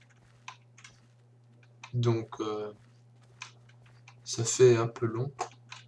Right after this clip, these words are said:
Non, qu'est-ce que je raconte ? Je sais plus. Bah, voilà, j'ai oublié ce que je voulais dire. Mais c'est bien, mais c'est long après.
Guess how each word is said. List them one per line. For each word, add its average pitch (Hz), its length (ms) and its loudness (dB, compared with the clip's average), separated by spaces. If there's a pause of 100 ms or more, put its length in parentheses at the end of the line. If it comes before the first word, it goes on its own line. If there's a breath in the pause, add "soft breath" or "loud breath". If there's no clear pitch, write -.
(320)
Non, 113 100 -4
qu'est-ce 117 160 0
que - 80 -2
je 120 60 2
raconte ? 107 400 -4 (1800)
Je 117 80 2
sais 120 160 4
plus. - 280 -8 (1800)
Bah, 117 100 -4
voilà, 127 220 4
j'ai 127 80 2
oublié 120 120 2
ce - 80 -4
que 120 80 -4
je 113 60 -4
voulais 110 140 -6
dire. 107 160 -12 (1160)
Mais 120 60 10
c'est 120 160 6
bien, 151 340 8
mais 131 120 6
c'est 127 180 4
long 127 140 2
après. 123 260 4